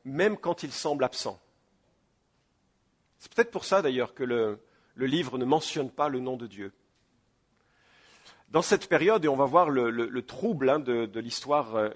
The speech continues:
qui entoure, euh, les Juifs à cette époque, dans cette période, on a l'impression que, que vraiment,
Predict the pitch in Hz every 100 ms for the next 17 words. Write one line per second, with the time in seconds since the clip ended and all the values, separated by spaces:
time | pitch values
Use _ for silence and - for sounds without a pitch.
0 | - - 117 117 - 151 120 104 98 92
1 | - _ 110 113 139 156 113 - - -
2 | 160 - 120 - _ - - - _ _
3 | - - 202 185 156 208 175 147 185 202
4 | - - 185 202 - 127 113 - 135 110
5 | 180 196 185